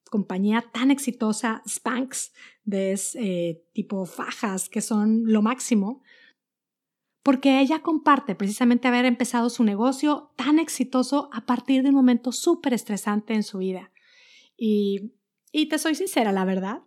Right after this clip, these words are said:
pensé con muchísima emoción en algo que yo también he logrado a partir de gran estrés y de trabajar mis pensamientos acerca del estrés, de darle dirección a mis pensamientos.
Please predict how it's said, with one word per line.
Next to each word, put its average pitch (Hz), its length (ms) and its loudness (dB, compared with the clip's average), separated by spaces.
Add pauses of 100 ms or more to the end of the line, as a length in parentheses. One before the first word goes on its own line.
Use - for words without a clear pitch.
pensé 226 500 -4
con 254 200 4
muchísima 277 540 2
emoción 214 680 -2
en 254 120 0
algo 294 220 -4
que 320 140 -4
yo 277 160 -2
también 311 360 2
he 311 60 0
logrado 233 340 2
a 233 100 -4
partir 220 280 -2
de 220 140 -2
gran 220 400 0
estrés - 500 -8 (420)
y 220 100 -2
de 208 100 2
trabajar 214 500 -2 (160)
mis 302 400 4
pensamientos 262 920 -4
acerca 208 440 -6
del 185 140 -8
estrés, 196 400 -6
de 208 220 -6
darle 214 280 -2
dirección 240 680 0
a 247 40 2
mis 226 160 0
pensamientos. 196 840 -10